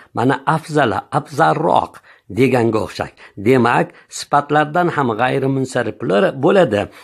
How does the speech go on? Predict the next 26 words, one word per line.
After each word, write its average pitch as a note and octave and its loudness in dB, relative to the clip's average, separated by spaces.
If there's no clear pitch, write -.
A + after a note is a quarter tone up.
Buni D3+ 4
sharti E3+ 2
ekan, F3+ 2
ana F#3+ 2
hozirgi C#3 2
yuqoridagi A#2+ 0
misolda C3+ 0
ham C#3 2
sifatlik, E3 -4
ham, F3 2
a, - -4
fa'lona D#3+ 2
vaznida G#2 0
yoki B2+ 0
af'ala E3+ -2
vaznida C3 0
bo'ldi. F3+ -6
Ana C#3+ 0
bunda G#2 -4
ham F3+ 0
g'ayri A#2+ -2
munsarif B2+ -4
bo'lishlikka G2 -4
ikkita - -4
illat G#2 -4
topilyapti. G2 -6